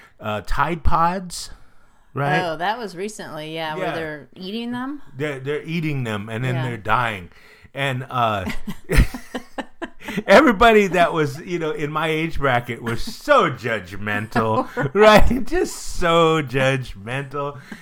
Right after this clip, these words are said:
Speaker 1: you know. And, oh, they're eating Tide Pods, you know.
Speaker 2: And we probably would have done the same thing if they were invented back
Speaker 1: We used
Speaker 2: then.
Speaker 1: to eat dirt,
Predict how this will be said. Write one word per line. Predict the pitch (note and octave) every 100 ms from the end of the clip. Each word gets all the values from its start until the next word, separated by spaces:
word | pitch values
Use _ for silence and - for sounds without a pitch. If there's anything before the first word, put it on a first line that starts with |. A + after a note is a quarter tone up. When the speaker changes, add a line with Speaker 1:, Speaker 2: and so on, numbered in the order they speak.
| B2+ -
Speaker 1:
you | E3
know. | D#3 D3+ C#3 - -
And, | - E3 D#3
oh, | C#3
they're | B2+ B2 D#3
eating | C3+ A#2 G2
Tide | - F#2+ G#2 G#2+ G#2+
Pods, | F#2+ G2 F#2+ F#2+ F#2+ F#2+ G#2+ -
you | G#2 B2+ B2+
know. | A#2+ A#2+ A#2+ - -
Speaker 2:
And | G#3+ A3+
we | C#4
probably | C4 C#4+ B3+
would | G3+
have | F3+
done | F3+
the | F3
same | F3+ E3+
thing | F#3 F#3+ F3+ -
if | G3 F#3+
they | G3+ F#3+
were | F#3 F3+ -
invented | G3 F#3 C#4+ A#3 G3+
back | F#3
Speaker 1:
We | F4
used | E4+
Speaker 2:
then. | -
Speaker 1:
to | -
eat | C#4+ A#3+ F3+
dirt, | B3 C#4+ -